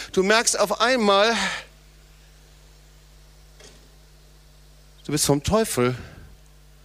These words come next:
an deiner Beständigkeit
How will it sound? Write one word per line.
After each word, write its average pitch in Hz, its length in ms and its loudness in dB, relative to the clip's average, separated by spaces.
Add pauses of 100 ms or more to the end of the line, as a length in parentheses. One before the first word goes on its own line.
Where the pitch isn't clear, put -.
(720)
an 123 120 -4
deiner 123 240 2
Beständigkeit 120 1160 -2